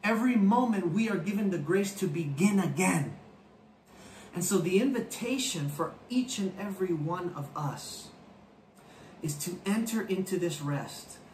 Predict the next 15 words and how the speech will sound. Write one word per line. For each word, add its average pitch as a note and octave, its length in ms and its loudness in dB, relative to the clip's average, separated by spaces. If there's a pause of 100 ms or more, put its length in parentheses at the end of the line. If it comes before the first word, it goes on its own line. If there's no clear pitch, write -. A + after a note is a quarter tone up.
(100)
that D#3 80 -2
has D#3+ 220 -2
already G3 500 2
been E3 240 -2
given D#3 280 0
to - 180 -10
us, - 440 -10 (280)
and D#3+ 140 0
that D3 160 2
does A3 180 4
not A3 220 2
have F#3+ 260 -2
to F3 80 -4
be D#3+ 240 -2
earned, A#2+ 320 -6